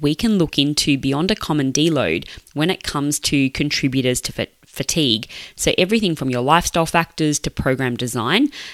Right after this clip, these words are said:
and all of these can actually help with the proper management to reduce and manage your signs of fatigue. So these can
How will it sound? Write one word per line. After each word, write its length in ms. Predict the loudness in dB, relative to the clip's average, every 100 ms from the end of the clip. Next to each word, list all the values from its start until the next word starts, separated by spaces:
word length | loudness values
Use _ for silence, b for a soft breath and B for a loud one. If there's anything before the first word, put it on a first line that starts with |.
| B
and 160 | -4 -2 2
all 240 | 4 4
of 140 | 4
these 280 | 4 4 2
can 140 | 0 -2
actually 380 | 0 0 0
help 520 | 0 2 4 4 0 -2
with 180 | 0 0
the 60 |
proper 300 | 2 2 2
management 580 | 0 0 -2 2 2 0 B B -4
to 140 | 0
reduce 500 | 0 0 0 0 2
and 180 | 4 4
manage 360 | 2 0 0 -2
your 80 | -2
signs 400 | 0 0 -2 -4
of 40 |
fatigue. 540 | -6 0 2 0 -2 -2
So 380 | 4 6 6 4 B B B _
these 300 | 2 4 4
can 200 | 2 0